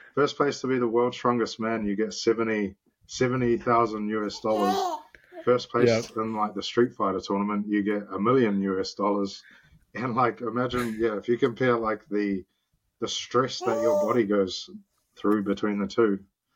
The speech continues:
Speaker 1: that's pretty funny. But yeah, they, they draw in, like, a massive audience for it. So I guess that's
Speaker 2: Damn.
Speaker 1: how they make money
Speaker 2: So
Speaker 1: off
Speaker 2: w-,
Speaker 1: of it.
Speaker 2: so have you started training for it?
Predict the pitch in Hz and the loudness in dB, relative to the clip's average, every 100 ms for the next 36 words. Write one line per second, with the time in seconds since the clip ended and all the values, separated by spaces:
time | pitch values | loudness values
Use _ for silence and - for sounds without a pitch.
0 | _ _ _ - 101 - 117 - 117 104 | _ _ _ -14 -8 -2 -2 0 -2 -2
1 | 110 120 117 113 110 104 113 101 123 127 | -2 0 2 0 0 2 2 4 4 4
2 | 123 110 107 - 95 92 107 98 104 92 | 0 -2 -4 -2 -4 -2 -6 -4 -4 2
3 | 120 120 92 98 - 95 92 95 - 92 | 2 2 0 -10 -6 -2 -2 -6 -4 -2
4 | 92 - _ - 92 98 104 127 107 95 | -2 -6 _ -8 -4 0 0 0 0 -2
5 | 90 95 98 101 110 101 131 151 98 107 | -4 -8 -6 -2 -2 0 0 0 -2 -4
6 | 123 - 131 131 - 131 139 135 - 135 | -2 -2 -2 -2 0 2 2 -4 -8 -6
7 | 139 147 180 214 | -6 -6 -8 -8